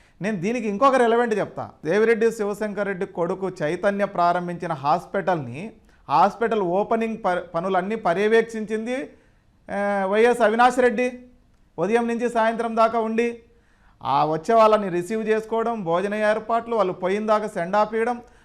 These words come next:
అన్ని పనులు పర్యవేక్షించింది వైఎస్ అవినాష్ రెడ్డి. ఇంకొక విషయం కూడా చెప్తాను. ఈ చైతన్య అనేటటువంటి వ్యక్తి హాస్పిటల్ పెట్టి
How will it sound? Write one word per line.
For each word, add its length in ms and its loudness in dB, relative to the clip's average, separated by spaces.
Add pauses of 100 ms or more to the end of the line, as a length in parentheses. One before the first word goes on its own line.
(120)
అన్ని 280 2
పనులు 300 0
పర్యవేక్షించింది 840 0
వైఎస్ 340 0
అవినాష్ 340 0
రెడ్డి. 360 -2 (800)
ఇంకొక 340 4
విషయం 320 -2
కూడా 140 4
చెప్తాను. 440 -2 (560)
ఈ 160 -6
చైతన్య 400 2
అనేటటువంటి 880 2
వ్యక్తి 300 -4
హాస్పిటల్ 500 -2
పెట్టి 460 -2